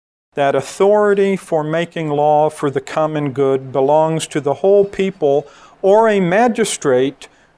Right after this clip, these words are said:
who is a vicegerent or a representative or vicar, if you will,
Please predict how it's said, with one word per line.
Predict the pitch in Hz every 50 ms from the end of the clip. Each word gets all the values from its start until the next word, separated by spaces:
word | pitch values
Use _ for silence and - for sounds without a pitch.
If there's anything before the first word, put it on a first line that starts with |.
| _
who | - - 170 165 165 170
is | 175 175 165 160 151
a | 156 151
vicegerent | 139 135 131 160 180 190 190 185 - - 151 139 - 170 175 185 180 160 151 147 151 147 _ 165
or | 156 151 147
a | 147
representative | 139 131 160 175 175 - - 170 156 139 123 165 175 185 185 180 165 165 165 165 165 156 143
or | 151 143 139
vicar, | 131 131 131 185 202 196 - 196 180 175 165 156
if | 151 147 - -
you | 151 139
will, | 135 131 131 135 131 131 131 139 156